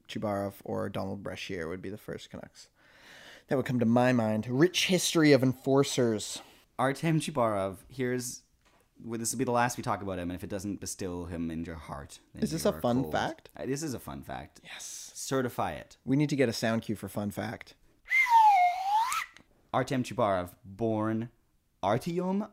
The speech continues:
Speaker 2: Andreyevich Artemis Chubarov.
Speaker 1: Wow.
Speaker 2: And when you Google him, the name that comes up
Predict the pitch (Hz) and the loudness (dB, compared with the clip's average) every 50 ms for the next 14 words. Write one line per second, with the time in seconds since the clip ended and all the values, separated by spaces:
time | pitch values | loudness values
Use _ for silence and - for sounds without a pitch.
0 | _ - 107 104 101 110 104 117 135 147 151 139 160 185 - - - - - _ | _ -4 -2 -2 0 0 0 2 2 2 2 0 0 -4 -4 -6 -10 -10 -12 _
1 | _ _ - 95 113 139 135 - 175 160 175 202 202 - - - _ _ _ - | _ _ 0 2 2 2 2 2 0 0 0 0 -2 -4 -6 -8 _ _ _ -6
2 | - - 165 165 131 127 104 95 82 85 123 156 170 196 202 _ _ _ _ - | -4 0 2 4 4 4 4 2 0 0 -2 -4 -6 -14 -18 _ _ _ _ -18
3 | - - - - - - - _ _ _ _ _ _ _ _ _ _ _ _ _ | -14 -12 -12 -12 -14 -16 -20 _ _ _ _ _ _ _ _ _ _ _ _ _
4 | _ _ _ _ _ _ _ _ _ _ - - 98 98 95 95 98 98 104 104 | _ _ _ _ _ _ _ _ _ _ -8 -6 -4 -4 -4 -4 -4 -4 -2 -2
5 | 101 101 101 104 92 92 104 120 123 117 123 120 123 139 117 113 110 110 110 113 | 0 0 0 -2 -4 -2 -2 -2 0 0 0 0 0 0 0 0 0 0 -2 -4
6 | _ _ - 107 104 101 101 107 110 117 113 113 - - 123 104 104 104 98 95 | _ _ -8 -4 -2 0 0 0 2 0 0 -2 -4 -4 -4 -4 -2 -2 -2 -2
7 | 95 95 - - | -2 -2 -4 -8